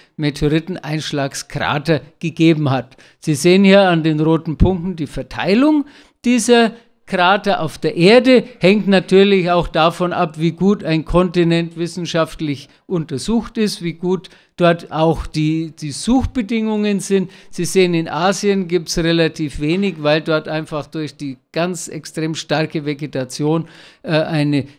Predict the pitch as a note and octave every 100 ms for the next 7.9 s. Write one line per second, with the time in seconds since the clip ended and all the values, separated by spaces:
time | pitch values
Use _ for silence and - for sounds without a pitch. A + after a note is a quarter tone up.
0 | _ - F#3 F#3 E3+ D3 C#3 - C#3 C3
1 | C3 C3 B2+ C#3 C3 C#3 B2+ A#2+ D#3 D#3+
2 | B2 - - - _ _ _ _ _ _
3 | _ _ _ _ - E3+ D3+ - D#3+ D#3+
4 | F#3 G3+ G3+ - G3 G3 G3 G3+ G3 -
5 | G3+ G3 F#3+ F#3 F3+ D3+ - E3 D3 C#3
6 | E3+ - E3+ D3+ D3+ D3 C#3 C3 B2+ B2
7 | C3 C#3 C#3 D#3+ - D3+ E3 E3 E3+